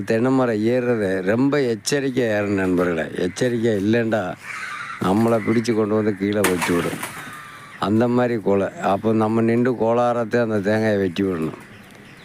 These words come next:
அதை பாருங்க, அவர் வெட்டி விடுறாரு பாருங்க, அந்த இதை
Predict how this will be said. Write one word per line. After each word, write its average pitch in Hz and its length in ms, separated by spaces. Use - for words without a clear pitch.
அதை 104 140
பாருங்க, 113 320
அவர் 107 240
வெட்டி 107 220
விடுறாரு 110 440
பாருங்க, 87 360
அந்த 82 180
இதை 104 100